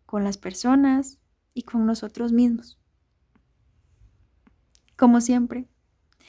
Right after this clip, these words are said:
finalizo este corto episodio agradeciéndote por estar presente acá.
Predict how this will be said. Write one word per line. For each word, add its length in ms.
finalizo 500
este 280
corto 320
episodio 600
agradeciéndote 840
por 180
estar 280
presente 420
acá. 320